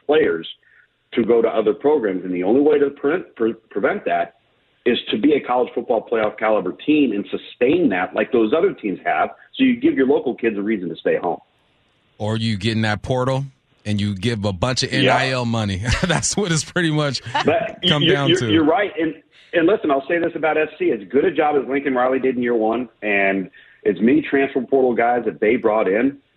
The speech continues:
Speaker 1: guess where they didn't bring them in? On defense.
Speaker 2: Mm-hmm.
Speaker 1: And they were horrible. Caleb Williams, I had them twice last year. Caleb Williams is so freaking good <laughs> that he can mask so many deficiencies.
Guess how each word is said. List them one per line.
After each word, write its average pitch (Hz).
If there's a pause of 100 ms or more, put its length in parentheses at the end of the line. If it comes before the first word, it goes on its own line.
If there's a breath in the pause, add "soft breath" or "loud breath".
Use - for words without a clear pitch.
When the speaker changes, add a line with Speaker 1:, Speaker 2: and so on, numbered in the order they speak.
(240)
Speaker 1:
guess 156
where 202
they 139
didn't 135
bring 92
them 85
in? - (760)
On 110
defense. 104 (180)
Speaker 2:
Mm-hmm. 82 (280)
Speaker 1:
And 127
they 127
were 123 (400)
horrible. 156 (360)
Caleb 175
Williams, 117 (240)
I 117
had 143
them 123
twice 123
last 90
year. 87
Caleb 180
Williams 127
is 98 (100)
so 139 (120)
freaking 135
good 113 (200)
<laughs> -
that - (120)
he 202
can 156
mask 139 (720 soft breath)
so 170
many 160
deficiencies. 117